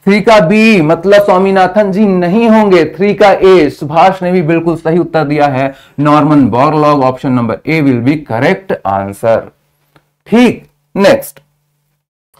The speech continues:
हरित क्रांति का संबंध किससे है? Green revolution is related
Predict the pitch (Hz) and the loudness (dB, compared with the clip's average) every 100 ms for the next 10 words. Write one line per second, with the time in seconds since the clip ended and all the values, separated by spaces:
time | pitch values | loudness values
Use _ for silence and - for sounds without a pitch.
0 | _ _ _ _ 233 254 262 - 220 214 | _ _ _ _ 2 2 0 0 2 4
1 | 196 208 127 - 196 196 190 180 202 196 | 2 0 0 0 0 2 0 0 0 0
2 | 175 147 - 147 131 110 175 220 196 180 | -2 -4 -4 -2 -2 -2 0 2 4 4
3 | 175 175 196 165 143 135 135 135 | 4 2 0 -2 -2 2 2 2